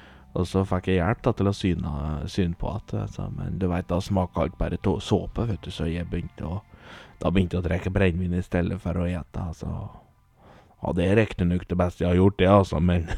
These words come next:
<laughs> ja, du, du skjønner, vi, vi to kan ikke bli et par hvis det, du noen gang skulle komme til å tenke på det. Så,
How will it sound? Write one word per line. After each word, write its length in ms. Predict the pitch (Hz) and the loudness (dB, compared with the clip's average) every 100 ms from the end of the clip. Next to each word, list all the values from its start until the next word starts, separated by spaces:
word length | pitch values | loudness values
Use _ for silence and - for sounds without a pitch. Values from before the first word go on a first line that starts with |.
| - - - - 123 - | -8 -20 -14 -8 -4 -2
<laughs> 760 | 117 - 127 _ - - - | -2 -2 -6 _ -18 -12 -4
ja, 100 | 73 73 | 0 2
du, 360 | 85 85 85 87 - _ - - - - | 2 0 -2 -6 -12 _ -20 -20 0 6
du 80 | 143 | 8
skjønner, 400 | 107 104 123 113 | 10 8 6 4
vi, 440 | 127 123 123 107 | 4 4 4 2
vi 140 | 113 127 | 2 2
to 160 | - 131 | 2 2
kan 200 | 117 110 | 4 6
ikke 240 | 107 113 104 | 4 4 4
bli 140 | 107 | 4
et 140 | 110 - | 2 0
par 300 | 101 113 110 | 0 2 2
hvis 220 | 110 - | 0 0
det, 140 | 101 98 101 95 | -2 0 0 0
du 100 | 92 98 | 2 4
noen 220 | 95 90 | 4 2
gang 160 | 90 92 | 2 0
skulle 260 | - 98 98 | 0 0 2
komme 260 | 101 87 87 | 2 0 0
til 160 | 87 92 | 0 0
å 60 | |
tenke 340 | - 98 85 - | 2 0 0 -2
på 140 | 87 | -2
det. 140 | 87 107 - - - _ _ _ _ - - | -2 -4 -12 -20 -20 _ _ _ _ -18 -12
Så, 180 | - 80 | -6 -6